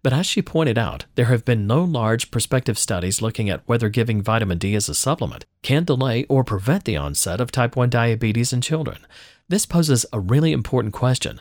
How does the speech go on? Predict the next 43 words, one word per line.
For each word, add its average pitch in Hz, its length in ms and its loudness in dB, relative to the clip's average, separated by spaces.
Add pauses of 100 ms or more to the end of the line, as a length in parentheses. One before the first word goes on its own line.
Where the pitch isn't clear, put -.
she - 160 -4
said, 85 320 -4
that 113 220 -2 (300)
if - 160 -2
you've 117 140 2
got 180 220 0
a 208 40 0
young 147 220 2
person 127 340 0
who's 113 200 0
at 110 140 -4
risk 120 280 0
of 104 80 0
type 117 260 0
one 120 140 2
diabetes, 107 720 0 (180)
should 175 280 0
we 196 100 0
be 156 160 0
giving 147 340 2
these 127 160 2
patients 127 400 -2
very 120 320 0
high 123 180 0
doses 117 380 0
of 101 80 -4
vitamin 101 380 -2
D 85 340 -4 (120)
and 117 100 0
try 123 180 2
to 113 80 -2
slow 110 300 -2
down 131 400 -2
or 113 120 -2
reduce 101 420 -2
their 73 140 -2
risk 78 280 -4
of 120 160 -2
progression 107 560 -2
to - 180 0
overt 143 460 -4
type 120 260 -2
one? - 380 -4